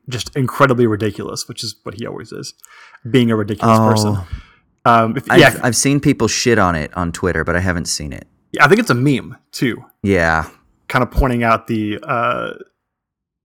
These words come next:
Speaker 1: the uselessness of this term conversation.
Speaker 2: Yeah.
Speaker 1: Yeah, that's what comes to my mind whenever I hear that term.
Speaker 2: Yeah, well, whatever the fuck we're doing, that's what we're doing. Um, do we have any <laughs> new reviews or anything like that to report?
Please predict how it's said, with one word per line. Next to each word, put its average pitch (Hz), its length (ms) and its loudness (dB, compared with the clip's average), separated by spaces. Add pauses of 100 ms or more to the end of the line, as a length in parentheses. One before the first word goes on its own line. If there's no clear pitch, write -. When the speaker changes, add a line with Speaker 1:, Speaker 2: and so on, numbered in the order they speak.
(160)
Speaker 1:
the 131 140 -4
uselessness 120 640 -4
of - 320 -18 (340)
this - 180 -6 (300)
term 104 240 -8
conversation. - 720 -12 (1120)
Speaker 2:
Yeah. 76 200 -8
Speaker 1:
Yeah, 139 120 4
that's 139 160 2
what 196 80 4
comes 156 180 0
to 143 60 -4
my 120 140 2
mind 110 200 -2
whenever 101 300 -6
I 107 40 -8
hear 107 160 -12
that - 160 -12
term. - 280 -16 (920)
Speaker 2:
Yeah, 104 300 -2
well, 85 260 -4 (460)
whatever 139 300 6
the 131 40 2
fuck 117 280 2
we're 104 80 0
doing, 90 420 0
that's 104 180 -2
what - 60 -8
we're - 80 -6
doing. 78 420 -4 (160)
Um, 135 280 8
do 131 100 4
we 143 80 4
have 165 140 4
any 165 180 0
<laughs> 160 100 2
new 156 80 4
reviews 147 600 0
or 135 100 0
anything 147 280 -2
like 151 120 -6
that 156 140 -4
to - 100 -6
report? - 340 -4